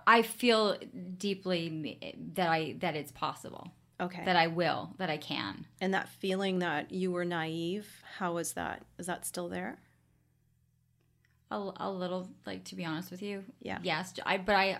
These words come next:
Speaker 1: I believe that it's
Speaker 2: So
Speaker 1: an honest reflection, though, of, of who I was and how I felt.
Speaker 2: Yeah.
Speaker 1: Yeah, and
Speaker 2: So
Speaker 1: what I was dealing with.
Speaker 2: there's a difference between, like you say, an honest reflection of
Speaker 1: Mm-hmm.
Speaker 2: this was what I,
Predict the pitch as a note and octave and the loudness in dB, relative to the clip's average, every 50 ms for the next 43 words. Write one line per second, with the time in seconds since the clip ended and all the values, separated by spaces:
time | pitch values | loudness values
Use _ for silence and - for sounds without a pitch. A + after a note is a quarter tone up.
0 | - - - G3+ F#3+ F#3 F#3 G#3 G3 F#3 A3 G#3+ F#3+ F#3 F#3+ F3 D#3+ - - - | -4 -8 -6 -4 -4 -2 -2 -2 0 0 0 0 2 4 4 4 2 0 -6 -16
1 | - - - - - - _ _ _ _ _ _ _ - F#3 - A3 A#3+ G#3+ G3 | -20 -20 -20 -20 -20 -20 _ _ _ _ _ _ _ -2 2 6 6 8 10 12
2 | G3+ G#3 G#3+ A3 G#3+ - - F3+ F3+ - - A#3 A#3 C#4+ - - - - G3+ F3+ | 12 12 12 10 6 2 -2 -6 -6 -2 2 4 4 4 4 4 4 4 4 4
3 | F3 E3+ D#3+ D#3 D#3 D#3+ E3+ G#3 A#3 - - - G3 G3 F#3+ F#3+ F#3+ F#3 - - | 6 6 6 6 6 6 6 4 4 2 4 6 8 8 8 8 4 2 -2 2
4 | - G3 F#3+ F#3 - - - A3 G3 F#3 F#3 F#3 F3+ F#3 F3+ F3 F3 E3+ E3 F3+ | 4 4 4 4 0 0 2 2 4 6 6 8 8 6 6 4 6 6 8 6
5 | F#3+ F#3 G3+ F#3+ F#3 F#3 F3+ E3+ E3+ D#3+ - - F3+ E3+ D3+ G#2+ - - - - | 6 4 0 -2 2 2 4 4 4 2 2 2 4 4 4 4 0 -6 -10 -12
6 | - - - - _ - - F#3+ F3+ - - - - F3+ F#3+ F3+ F3 B3 B3 - | -12 -12 -14 -14 _ 0 4 6 6 6 4 0 -2 0 4 6 8 8 8 8
7 | D#3+ E3 F3 E3+ E3 D#3+ C#3+ B2 A#2+ - F#3 F#3 B3+ C4 C4 B3 A#3+ G#3 F#3 - | 6 2 -2 -4 -4 -4 -4 -4 -4 -4 2 8 8 10 10 8 6 2 2 0
8 | A3 A3+ - C#4 C#4 C#4 C4+ - - A3+ G#3+ G#3+ - G#3+ G3+ G3 F#3+ F#3 F#3 - | -2 0 2 2 2 2 2 0 0 -2 -2 -2 0 0 2 2 2 2 0 -4
9 | - - - G3+ G3 F#3 F#3 F#3 G#3 F#3+ - - F#3+ F#3 F3+ D#3+ F3+ F3 F3 F3 | -12 -8 -2 2 2 2 2 2 0 2 4 4 4 4 4 4 2 2 4 4
10 | F#3 F3+ F3+ - - F3+ F3+ - F3+ E3+ E3 E3+ - G3+ F#3+ G3+ G3+ G#3+ F#3 D#3+ | 4 4 2 2 0 -2 -2 2 0 2 2 2 2 4 4 4 4 4 4 4
11 | E3 G3 F#3+ - - G3 F#3 F#3+ F3 E3+ F#3 A3+ B3+ B3+ - - - - - - | 2 2 2 0 0 0 0 0 2 2 2 2 2 0 0 -2 -2 -4 -6 -8
12 | - A#3 A3 A#3+ A#3 A#3 A3 | -10 -4 0 0 2 2 2